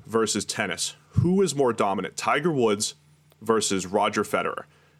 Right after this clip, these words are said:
And me, not, I'm not a tennis expert, I'm not a golf expert by any means, but my initial feeling on that was it's Tiger Woods. And it was because I, I think if you search who's the best tennis player of all time, Roger Federer comes up, which is fine.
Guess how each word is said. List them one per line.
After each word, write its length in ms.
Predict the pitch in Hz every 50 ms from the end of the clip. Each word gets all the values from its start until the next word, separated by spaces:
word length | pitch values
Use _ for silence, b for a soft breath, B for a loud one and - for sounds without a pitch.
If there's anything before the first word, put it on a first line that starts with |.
| - -
And 180 | 120 117 123
me, 180 | 143 175 202 185
not, 240 | 160 156 151 - 135
I'm 120 | 143 160
not 180 | 165 156 151 143
a 80 | 120
tennis 380 | 107 - - 123 117 113 110 -
expert, 420 | 104 98 - - 104 104 110 - -
I'm 80 | 113
not 140 | 110 110 107
a 40 | 107
golf 300 | 104 107 92 92 - 92
expert 360 | 87 87 - - - 95 -
by 100 | 85 82
any 140 | 95 104 110
means, 300 | 101 90 76 90 - b b b b b b b b b b b _
but 140 | 131 123 107
my 160 | 127 127 127
initial 380 | 123 127 151 175 175 - 190 156
feeling 340 | - 165 151 143 139 127
on 120 | 120 117 113
that 200 | 110 107 90 101
was 160 | 104 101 95
it's 160 | 98 - -
Tiger 360 | - - 113 110 113 107 107
Woods. 400 | 95 92 87 - - - - - - _ _ _ _ _ _ - - - -
And 200 | 107 107 107 110
it 60 | 113
was 140 | 110 117 113
because 680 | - 127 110 - - 143 143 139 135 127 120 113 - - b b b b b b b b b b b b -
I, 140 | 120 131 131 -
I 100 | 131 123
think 380 | - - - 180 175 170 -
if 140 | 160 139 -
you 100 | 139 131
search 320 | - - 147 120 110 -
who's 180 | - 131 127 113
the 60 | 127
best 200 | 120 113 107 -
tennis 220 | - 117 113 107 -
player 220 | - 117 110 107
of 80 | 104 110
all 120 | 107 104
time, 240 | - 120 113 113 104
Roger 240 | 104 104 - 104 98
Federer 440 | - 104 104 107 110 110 110 - -
comes 200 | - 98 92 101
up, 220 | 98 107 - -
which 120 | 101 - -
is 80 | 92
fine. 300 | - 101 95 101 113 117